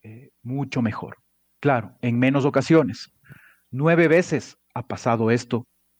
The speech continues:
que el equipo ecuatoriano cerró, eh, la fase previa en el segundo partido jugando de local. En el primer partido, eh, jugando de visitante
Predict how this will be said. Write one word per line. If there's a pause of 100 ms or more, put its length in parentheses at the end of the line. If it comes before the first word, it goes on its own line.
(480)
que
el
equipo
ecuatoriano
cerró, (480)
eh,
la
fase
previa
en
el
segundo
partido
jugando (640)
de
local. (1080)
En
el
primer
partido, (520)
eh, (680)
jugando
de
visitante